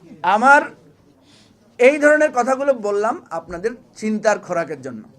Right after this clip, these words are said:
এবং ইলেকশনটা যদি ভালো হয়, দেশটা সাস্টেইন করবে। Other than বিএনপি ক্ষমতায় আসলে অন্যরা বলবে ভোটে কারচুপি হয়েছে। আবার অন্যদের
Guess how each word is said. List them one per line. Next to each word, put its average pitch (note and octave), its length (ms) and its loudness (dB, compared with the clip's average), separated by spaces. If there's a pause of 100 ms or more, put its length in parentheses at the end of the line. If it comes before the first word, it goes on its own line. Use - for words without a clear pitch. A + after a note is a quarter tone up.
(420)
এবং A3 300 -6
ইলেকশনটা A3+ 640 -4
যদি F#3 320 -10
ভালো E3 360 -8
হয়, E3+ 380 0 (560)
দেশটা E3+ 580 -4
সাস্টেইন G3 600 -8
করবে। G#3+ 400 -4 (540)
Other G#3+ 240 0
than A#3 160 -4
বিএনপি G#3+ 380 -4
ক্ষমতায় G#3+ 420 -2
আসলে G#3+ 480 -6 (600)
অন্যরা G#3+ 380 -2
বলবে A3 420 -2 (180)
ভোটে F3+ 240 -6
কারচুপি A3 440 -4
হয়েছে। A3+ 420 -2 (800)
আবার G3+ 260 -2 (460)
অন্যদের G#3+ 420 0